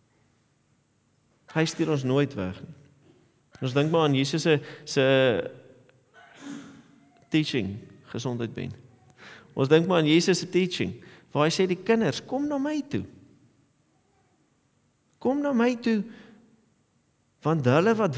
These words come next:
werklik in totale afhanklikheid van God leef en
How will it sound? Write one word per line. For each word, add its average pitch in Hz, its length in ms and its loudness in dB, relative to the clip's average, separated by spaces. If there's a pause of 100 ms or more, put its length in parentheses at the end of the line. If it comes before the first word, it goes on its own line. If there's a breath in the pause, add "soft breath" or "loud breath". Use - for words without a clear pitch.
(120)
werklik 220 540 -2
in 165 120 0
totale 240 560 0
afhanklikheid 180 960 -2
van 151 180 -4
God 190 400 -4 (580)
leef 131 500 0
en 127 160 -4